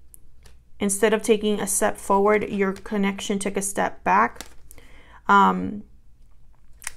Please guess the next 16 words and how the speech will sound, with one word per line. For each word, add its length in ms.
your 140
person's 380
having 260
some 160
sort 180
of 100
an 120
awakening 640
or 160
a 60
wake-up 440
call 440
or 80
a 40
realization 840
that's 300